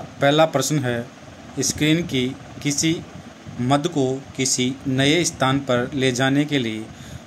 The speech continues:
माउस, माउस के प्रयोग के वर्णन हेतु प्रयुक्त पद कौन सा है? ऑप्शन ए क्लिक, ऑप्शन बी डबल क्लिक, ऑप्शन सी drag and drop, ऑप्शन डी पॉइंट, ऑप्शन ई राइट क्लिक।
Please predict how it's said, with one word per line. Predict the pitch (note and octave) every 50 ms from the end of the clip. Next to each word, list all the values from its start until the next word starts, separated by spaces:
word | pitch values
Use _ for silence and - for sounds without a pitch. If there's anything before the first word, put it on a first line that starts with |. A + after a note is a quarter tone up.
| - A2
माउस, | A2+ A#2+ B2 C3 C3+ D3 D#3 D#3 - D3
माउस | C3 B2+ C3 C#3 E3 F#3 -
के | - C#3+ C#3 C#3 C#3
प्रयोग | C#3 - C3+ B2 B2+ C#3 D3+ D#3 D#3
के | - B2+ B2+ B2+
वर्णन | C3 A#2+ C3 C3+ C#3 D3+
हेतु | C#3 C3 C3 - B2 B2 B2 -
प्रयुक्त | - C3 D#3 D#3+ D#3+ -
पद | C#3+ - C3 C3 C3+
कौन | B2 A#2+ A#2+ A#2
सा | A2+ - A2+
है? | G2+ F#2+ F#2 F2 - - - - - - - - - - - - - - -
ऑप्शन | G#2+ A#2 A2+ - - E3 D3 C#3+ C#3+
ए | C#3 B2+ B2+ B2 - - -
क्लिक, | B2+ B2 C3 C3 C3 - - - - - - - - - - - -
ऑप्शन | A#2 - - C#3 C#3 B2+
बी | C3+ C#3 C3+ C#3+ C#3 C#3+ A#2+
डबल | C3 B2 B2+ B2
क्लिक, | A#2+ C3+ C3 C#3 C#3+ C#3 - - - - B2+
ऑप्शन | B2 - - - C#3 C3+
सी | C3 - C#3+ C#3 C3+
drag | A#2+ G#2 A#2+ C3 B2 B2+
and | B2+ B2 A#2
drop, | B2 C3 C3 - - - - - - - - - - - - - -
ऑप्शन | B2 A#2+ - - C#3 C3+
डी | B2+ A#2+ C3 C3+ C#3 C#3 C3+ - - - - - - - - - - -
पॉइंट, | C3 C3 C#3 C#3+ D3 C#3+ C#3+ - -
ऑप्शन | C3+ B2+ - - C3+ C3+ C#3+ C#3
ई | C#3 C3+ - - - B2+
राइट | C3 B2 A#2 A2+ -
क्लिक। | - - G#2+ G2+